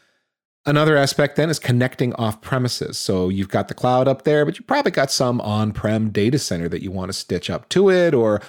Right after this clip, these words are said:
other premises that might need direct connectivity to the cloud or secure connectivity to the cloud, something like that. So now we're talking about V P Ns, direct connect circuits. You, now you're gonna get into routing, perhaps. You're gonna get into, uh, B G P, Border Gateway Protocol.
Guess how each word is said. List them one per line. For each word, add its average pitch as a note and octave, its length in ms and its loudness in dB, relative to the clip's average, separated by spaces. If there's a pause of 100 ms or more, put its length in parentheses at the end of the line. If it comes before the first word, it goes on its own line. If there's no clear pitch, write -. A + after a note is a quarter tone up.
(220)
other C3 300 2
premises A2+ 540 -2
that - 120 -4
might G#2 220 -4
need G2 180 -6
direct G#2 340 -2
connectivity G#2 540 -4
to - 80 -18
the - 100 -14
cloud A2+ 460 0
or F#2+ 60 0
secure - 420 0
connectivity C#3 540 -2
to B2 80 0
the A#2+ 80 -8
cloud, A#2+ 320 -6
something A2 340 -4
like G2+ 160 -8
that. - 220 -8
So A2 100 -8
now B2 220 0
we're A2+ 80 0
talking G#2 240 -4
about F2 240 -6
V D2+ 120 -10
P F#2+ 220 -4
Ns, A#2 300 -4 (340)
direct A2+ 280 0
connect G#2+ 280 -4
circuits. - 560 -2 (220)
You, A2 80 -4
now A#2+ 140 2
you're A#2+ 120 4
gonna A2+ 160 2
get G#2+ 160 2
into G2+ 160 -2
routing, A2 480 0
perhaps. A2 640 -2
You're C3 80 -14
gonna G#2 160 0
get G2 140 0
into, G2 420 -2
uh, F#2+ 360 -4
B G#2 200 -2
G A2 120 -4
P, E3+ 200 2
Border F2+ 240 -2
Gateway G#2 300 -2
Protocol. F2+ 580 -8